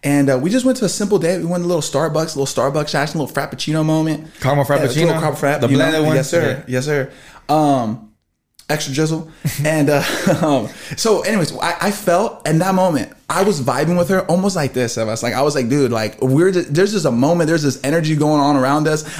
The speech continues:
Speaker 1: I feel like I'm a part of something great right now." And, uh, I had, I hadn't experienced that with somebody, like, somebody that was really interested in, really had that kind of connection.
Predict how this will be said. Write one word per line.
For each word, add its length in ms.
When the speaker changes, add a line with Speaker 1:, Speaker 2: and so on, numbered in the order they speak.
Speaker 1:
I 140
feel 140
like 100
I'm 100
a 60
part 200
of 60
something 220
great 300
right 160
now." 220
And, 300
uh, 440
I 80
had, 340
I 60
hadn't 280
experienced 520
that 160
with 100
somebody, 460
like, 160
somebody 240
that 100
was 120
really 200
interested 360
in, 160
really 260
had 160
that 140
kind 120
of 80
connection. 440